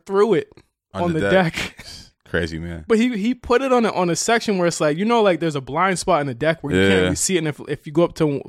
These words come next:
Speaker 1: to one part, you can't see over the top of it.
Speaker 2: Yeah.
Speaker 1: It was, like, in the corner.
Speaker 2: Oh,
Speaker 1: So it makes
Speaker 2: shit.
Speaker 1: me wonder how the fuck he got on the deck, or how, like, what was his aim for throwing the box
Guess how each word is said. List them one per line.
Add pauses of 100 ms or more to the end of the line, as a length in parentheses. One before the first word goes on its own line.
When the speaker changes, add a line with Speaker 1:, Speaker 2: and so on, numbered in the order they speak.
Speaker 1:
to
one
part,
you
can't
see
over
the
top
of
it.
Speaker 2:
Yeah. (100)
Speaker 1:
It
was,
like,
in
the
corner. (220)
Speaker 2:
Oh,
Speaker 1:
So
it
makes
Speaker 2:
shit.
Speaker 1:
me
wonder
how
the
fuck
he
got
on
the
deck,
or
how,
like,
what
was
his
aim
for
throwing
the
box